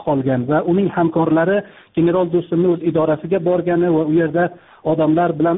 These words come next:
uchrashgani, e, haqida o'sha, e, fotosuratlarni olib, ijtimoiy tarmoqlar, Facebook'larda, e, ular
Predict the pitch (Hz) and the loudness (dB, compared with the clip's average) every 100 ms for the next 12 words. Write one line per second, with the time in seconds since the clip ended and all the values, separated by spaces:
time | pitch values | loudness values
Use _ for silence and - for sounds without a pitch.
0 | - - 151 - 160 160 151 - - 156 | -4 -4 -4 -2 0 0 -2 -8 -4 0
1 | 147 143 131 151 156 156 180 175 - _ | 2 0 -2 -4 -2 -2 -2 -4 -16 _
2 | _ - 139 165 160 160 156 156 143 - | _ -10 -4 0 0 0 0 0 -2 -4
3 | 180 170 170 160 156 165 170 165 170 - | -2 -2 0 -2 0 0 0 0 -4 -12
4 | 170 - 147 175 160 170 208 - - _ | -16 -4 -2 0 0 0 -2 -8 -20 _
5 | - 170 170 170 160 156 151 156 160 - | -6 -2 0 0 0 0 0 0 -2 -2
6 | 156 - 151 151 147 156 185 147 160 156 | -4 -2 -2 0 0 0 -2 -2 -4 -2
7 | 160 165 | 0 -2